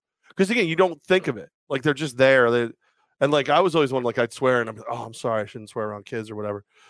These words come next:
But then, like, I burned my hand, and I dropped the F-bomb, and then, uh, like, from the high chair, eating lunch, you hear, "F, F, F, F, F, F." <laughs> Like, almost, like, singing it,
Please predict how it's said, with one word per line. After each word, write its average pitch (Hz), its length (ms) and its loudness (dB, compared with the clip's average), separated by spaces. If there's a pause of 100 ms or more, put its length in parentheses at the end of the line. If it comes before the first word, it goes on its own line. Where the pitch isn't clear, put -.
(140)
But 127 80 -2
then, 143 140 4
like, 131 180 -2
I 139 100 0
burned 143 400 -2
my 131 160 0
hand, 127 500 -4
and 113 100 -6
I 113 60 -4
dropped 120 280 0
the 117 120 -2
F-bomb, 110 440 -2
and 120 120 -4
then, 127 120 0
uh, 120 160 0
like, 117 180 -2
from 127 180 -6
the 107 80 -8
high 131 200 -2
chair, 117 380 -2 (220)
eating 131 180 -8
lunch, 117 260 -4
you 117 80 -6
hear, 113 200 -4
"F, 233 260 -2
F, 107 300 -16
F, 202 320 -4
F, 113 120 -16 (200)
F, 294 120 -6 (180)
F." 208 80 -16 (200)
<laughs> - 260 -20
Like, 143 140 2
almost, 185 260 2
like, 135 120 -4
singing 151 420 -2
it, 165 200 2